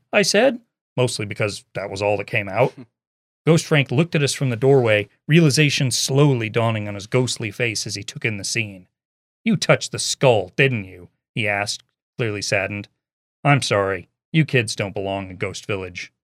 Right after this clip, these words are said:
Speaker 1: Not yet."
Speaker 2: Ooh.
Speaker 1: "We'll go," I said, my voice breaking, but I knew we couldn't. I knew it was too late for that. "I told you it wouldn't be so easy to leave,"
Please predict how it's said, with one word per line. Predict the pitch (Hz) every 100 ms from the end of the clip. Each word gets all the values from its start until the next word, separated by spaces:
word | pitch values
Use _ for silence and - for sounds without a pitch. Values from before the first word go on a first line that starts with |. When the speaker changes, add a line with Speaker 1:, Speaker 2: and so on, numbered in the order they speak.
| _ -
Speaker 1:
Not | 104 92 95
yet." | 98 101 90 _ _ _ _ _ _ 107
Speaker 2:
Ooh. | 110 110 98 _ _ _ _ 151
Speaker 1:
"We'll | 254 226
go," | 247 302 214
I | 113
said, | - 117 160 165
my | 123 113
voice | 120 113
breaking, | - 110 110 139 151 - _ -
but |
I | 110
knew | 113 120
we | 113
couldn't. | 101 123 110 95 _ _ -
I | 113
knew | 117
it | 101
was | -
too | - 120
late | 95 101
for | _ 92
that. | 92 92 - _ _ _ _ _ 98
"I |
told | 95 - 104 127
you | 117
it | 92
wouldn't | 104 98
be | 98
so | 95 107 104
easy | 95
to | 92
leave," | 92 113 117 101 110